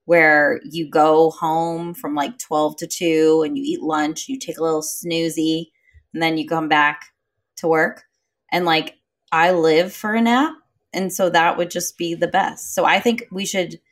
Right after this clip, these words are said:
make nap passes, like, a thing.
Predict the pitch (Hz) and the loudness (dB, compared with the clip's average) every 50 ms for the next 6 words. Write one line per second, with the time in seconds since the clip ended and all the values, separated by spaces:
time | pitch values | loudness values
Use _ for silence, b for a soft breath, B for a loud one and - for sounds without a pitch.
0 | _ _ _ _ _ _ - 175 190 190 190 185 - 151 156 165 165 180 202 - | _ _ _ _ _ _ -4 -2 0 0 0 -2 -6 -8 -4 0 0 0 0 -2
1 | - - - 165 139 143 139 - 147 143 143 143 143 - 147 147 143 - - 165 | -6 -6 -4 -2 -2 -2 -2 -4 -2 -2 -2 -2 -4 -4 -4 -4 -4 -6 -6 -8
2 | 165 - - - 180 165 156 147 156 185 226 254 269 262 | -8 -8 -6 -4 -2 0 0 0 -2 -2 -2 -2 -2 -4